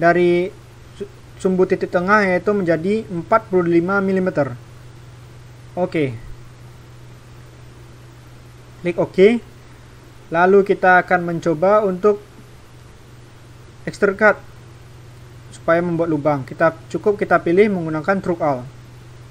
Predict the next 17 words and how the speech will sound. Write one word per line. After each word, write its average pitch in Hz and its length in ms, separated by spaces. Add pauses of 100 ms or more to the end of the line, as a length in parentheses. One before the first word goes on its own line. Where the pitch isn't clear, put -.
(220)
Klik 214 180
oke. 147 400 (2250)
Nah, 156 240 (100)
ini 175 160
merupakan 185 380
hasil 185 260
dari 175 160
perpotongannya. 185 680 (500)
Lalu 208 240
kita 220 320
akan 214 220
memperbanyak 180 840
lubang 170 320
ini 202 140
sebanyak 165 420 (140)
delapan 160 420
bagian. 185 440